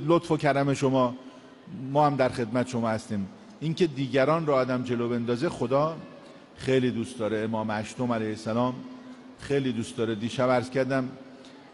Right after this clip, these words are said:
یک بزرگواری می آمدن به زیارت، خانواده و بچه‌ها رو جلو مینداختن،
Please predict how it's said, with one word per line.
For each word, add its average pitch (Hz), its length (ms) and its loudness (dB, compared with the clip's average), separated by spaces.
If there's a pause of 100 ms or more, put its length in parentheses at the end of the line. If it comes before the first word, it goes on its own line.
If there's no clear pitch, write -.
(160)
یک 113 180 2
بزرگواری 113 760 0
می 120 140 0
آمدن 113 500 0 (120)
به 110 60 0
زیارت، 117 580 0 (680)
خانواده 120 600 2
و 131 140 4
بچه‌ها 120 420 0
رو 131 100 2
جلو 120 260 0
مینداختن، 151 680 0